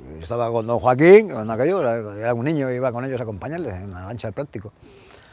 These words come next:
Ya te digo, dieciséis, diecisiete barcos de entrada diarios, de entrada y salida.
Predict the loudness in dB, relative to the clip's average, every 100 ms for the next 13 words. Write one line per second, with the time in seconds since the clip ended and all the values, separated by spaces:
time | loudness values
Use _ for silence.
0 | -20 _ -18 -16 -10 -10 -8 -8 -6 -6
1 | -8 -4 -4 -4 -6 -6 -6 -6 -6 -8
2 | -8 -8 -8 -6 -6 -6 -10 -10 -10 -8
3 | -8 -8 -6 -6 -8 -14 -18 -20